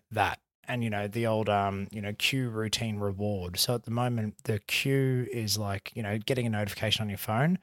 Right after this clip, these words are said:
The routine is scrolling through your socials to get rid of your notifications. And the reward is that dopamine hit that you get because you've cleared your notifications. Replace that with something else. So, you know, I'm,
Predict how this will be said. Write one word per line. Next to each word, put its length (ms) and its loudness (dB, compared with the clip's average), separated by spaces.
The 100 4
routine 500 4
is 140 0
scrolling 640 2
through 280 -2
your 160 -4
socials 560 0
to 80 -4
get 180 -6
rid 100 -6
of 60 -4
your 220 -4
notifications. 720 0
And 80 0
the 80 -2
reward 400 4
is 140 6
that 200 2
dopamine 520 0
hit 180 -4
that 120 -12
you 100 -10
get 260 -4
because 300 -2
you've 100 -2
cleared 300 -2
your 60 -4
notifications. 840 -2
Replace 480 10
that 180 2
with 120 2
something 340 2
else. 540 0
So, 160 0
you 80 2
know, 120 2
I'm, 440 4